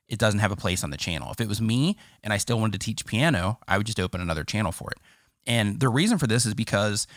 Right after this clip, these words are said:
you know, YouTube will still show. If you're looking around YouTube now as a consumer, or if you're a content creator who already has a content library, you'll notice YouTube also serves old content. So let's say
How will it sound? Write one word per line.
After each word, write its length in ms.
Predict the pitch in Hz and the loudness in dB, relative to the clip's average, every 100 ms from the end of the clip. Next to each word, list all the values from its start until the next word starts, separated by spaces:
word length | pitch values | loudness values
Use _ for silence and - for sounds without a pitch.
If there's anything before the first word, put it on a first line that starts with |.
| - - _ | -20 -20 _
you 80 | 120 | -2
know, 100 | 107 | -2
YouTube 420 | 107 143 - 262 | 0 0 2 2
will 120 | 180 | 2
still 280 | - - 135 | 2 2 2
show. 140 | 139 120 | 2 2
If 100 | 107 | 2
you're 120 | 135 | 0
looking 220 | 165 151 | 2 4
around 160 | 135 113 | 4 4
YouTube 560 | 127 147 131 135 127 - - | 2 4 4 2 0 -4 -6
now 540 | 104 107 95 67 104 - | 0 4 4 2 -4 -2
as 220 | 107 110 | 0 0
a 80 | 104 | -2
consumer, 640 | - 90 - 131 139 131 - | -2 0 2 4 4 2 2
or 220 | 120 123 | 2 2
if 140 | - | 0
you're 300 | 107 113 107 - _ - | -2 0 -2 -6 _ -10
a 100 | 101 | -4
content 360 | - 107 117 92 | 2 2 2 0
creator 300 | 107 110 110 | 0 2 2
who 140 | 104 | 4
already 240 | 104 107 | 4 2
has 380 | 107 98 92 104 98 | 2 2 2 0 -4
a 160 | 90 | -4
content 400 | - 101 165 - | 2 2 4 2
library, 500 | 85 95 80 85 90 - - - - _ | 0 0 0 0 0 -4 -18 -20 -20 _
you'll 140 | - 156 | -2 0
notice 280 | 156 160 117 | 2 2 2
YouTube 300 | 127 131 117 | 2 4 4
also 280 | 113 117 | 4 4
serves 360 | 117 110 107 - | 4 2 0 0
old 220 | 107 110 | -4 -2
content. 420 | 117 123 - - - _ _ _ - | 0 0 0 -4 -8 _ _ _ -2
So 180 | - 113 | 2 2
let's 240 | 120 135 | 2 2
say 460 | - 143 104 82 | 4 4 4 2